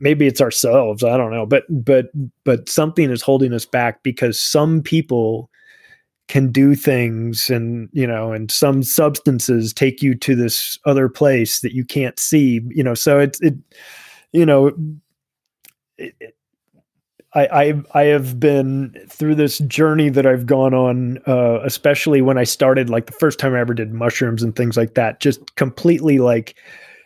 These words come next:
as interested as, as I am in all of this and how it all works, like, at the same time, I'm sort of resigned to the fact that I,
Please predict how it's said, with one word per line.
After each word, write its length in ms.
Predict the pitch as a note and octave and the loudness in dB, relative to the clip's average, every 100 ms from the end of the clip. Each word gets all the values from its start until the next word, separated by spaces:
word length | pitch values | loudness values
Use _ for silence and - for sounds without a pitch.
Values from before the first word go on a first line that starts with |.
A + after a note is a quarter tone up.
| - | 0
as 220 | D3 C#3 - | 0 0 -2
interested 520 | F3 F#3+ - E3 D3 | 0 0 2 2 4
as, 340 | C#3+ B2+ A#2 - | 2 0 -6 -2
as 200 | D3 C3 | 0 2
I 120 | C3 | 0
am 340 | C3+ F#3 D#3+ C#3 | 2 2 2 0
in 100 | C#3 | 2
all 300 | C#3+ D3 C#3 | 4 4 2
of 160 | B2 | 0
this 260 | C3+ C#3+ - | 0 0 0
and 100 | C3 | -4
how 180 | C#3+ D3 | 0 2
it 60 | |
all 220 | C#3 C3+ C3 | 4 4 4
works, 380 | D3+ C3+ - C#3+ | 2 2 -2 -2
like, 180 | A#2+ | 0
at 140 | C#3 - | -2 -2
the 80 | C3 | -4
same 360 | - C#3+ C#3+ | -2 -2 -4
time, 400 | B2 C#3 C3+ A#2+ | -4 -2 -2 -4
I'm 180 | B2 A#2 | -6 -6
sort 200 | - C#3+ | -2 0
of 120 | B2 | 0
resigned 460 | B2+ A#2+ B2+ B2+ A#2+ | 0 0 2 0 0
to 100 | C#3+ | -2
the 100 | A#2+ | -4
fact 380 | - C3 A#2+ - | 0 2 2 0
that 100 | A#2 | 0
I, 120 | A#2+ | 0